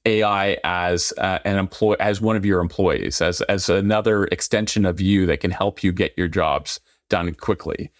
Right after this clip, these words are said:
Because what will be interesting, that what will happen here, and we don't really know the answer yet, is how far up the value chain A I is gonna sort of take over. So one is, you know, there's all kinds of tools now to help you write your captions for social, and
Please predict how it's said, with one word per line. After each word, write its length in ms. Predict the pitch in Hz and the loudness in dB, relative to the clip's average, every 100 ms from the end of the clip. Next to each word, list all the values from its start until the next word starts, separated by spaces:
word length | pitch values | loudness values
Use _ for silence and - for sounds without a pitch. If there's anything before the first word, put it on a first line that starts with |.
| _ _ | _ _
Because 340 | - 104 107 101 | -2 0 0 2
what 140 | 123 | 0
will 120 | 143 | 0
be 220 | 123 117 104 | 0 2 2
interesting, 400 | 110 - 113 98 | 0 -4 0 0
that 180 | 90 - | 0 0
what 180 | 95 82 | 0 0
will 80 | |
happen 400 | 87 104 113 107 | -2 -4 -4 -4
here, 400 | 95 98 87 85 - | 0 2 2 0 0
and 120 | 92 | -2
we 100 | 90 | 0
don't 160 | 107 117 | 0 0
really 180 | 117 107 | 0 2
know 120 | 101 | 2
the 140 | 92 | 0
answer 380 | 82 107 - 101 | 0 -2 -2 0
yet, 320 | 92 85 78 - | 2 2 -2 -2
is 280 | 90 82 - _ _ | -2 -2 -10 _ _
how 680 | - - 117 127 135 131 - _ _ - | -18 -4 0 0 0 -2 -6 _ _ 0
far 240 | 117 104 101 | 0 2 0
up 180 | 110 | 0
the 80 | - | -2
value 460 | 92 98 95 101 98 | 0 0 2 0 0
chain 400 | - 92 87 80 - | 0 0 0 0 0
A 180 | 90 | 0
I 160 | 92 87 | 2 0
is 160 | 90 - | -2 0
gonna 380 | 87 87 80 - _ | 0 0 0 -6 _
sort 200 | - 101 | -2 0
of 100 | 87 | 0
take 280 | - 95 87 | 0 -2 2
over. 320 | 85 82 - - | 0 0 -6 -8
So 480 | - 104 92 90 87 - - _ | -2 0 2 2 -2 -10 -20 _
one 300 | 113 120 123 | 0 0 2
is, 440 | 120 113 110 104 | 2 2 2 2
you 80 | 113 | 2
know, 200 | 98 92 | 2 0
there's 140 | 95 98 | 2 2
all 100 | 104 | 0
kinds 200 | 117 107 | -2 -2
of 80 | |
tools 300 | - 113 104 | -2 0 2
now 140 | 104 101 | 0 0
to 80 | 95 | 0
help 240 | 101 95 | -2 0
you 80 | 104 | 0
write 220 | 95 92 | 2 0
your 120 | 95 | -2
captions 500 | - 90 92 - 95 | -2 -4 -2 -2 -2
for 120 | - | -2
social, 680 | 98 - 98 - 98 98 98 | 0 0 0 0 0 2 2
and 160 | 90 | 0